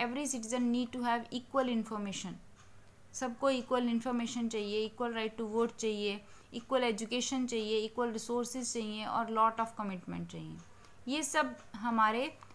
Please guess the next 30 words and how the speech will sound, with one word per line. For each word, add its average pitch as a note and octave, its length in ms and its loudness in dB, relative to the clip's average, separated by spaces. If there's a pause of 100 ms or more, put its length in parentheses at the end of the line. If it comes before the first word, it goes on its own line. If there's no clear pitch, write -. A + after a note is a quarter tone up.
(180)
democracy A#3+ 640 2
के C4 260 -2 (460)
broader B3 400 12
meaning G3 340 4
है D#3+ 220 -10 (920)
कि C4+ 100 4
लोग C4+ 400 6
आज A#3 640 6 (920)
government A#3+ 320 6
से C4 100 0
ये A#3+ 160 2
मांग G#3+ 300 6
रहे F#3 120 2
हैं, E3+ 280 -4
rights A3 380 4
मांग G3 240 -2
रहे F3+ 180 -2
हैं, F#3 320 -2 (300)
information A#3 580 2
मांग F#3 300 -2
रहे F3+ 120 -4
हैं, F3+ 380 -4
education A#3 560 -2
मांग F#3 240 0
रहे F3+ 140 -2
हैं, F#3 300 -2
resources B3 680 0
मांग F#3+ 240 -2
रहे F3+ 180 -4
हैं, F#3+ 260 -6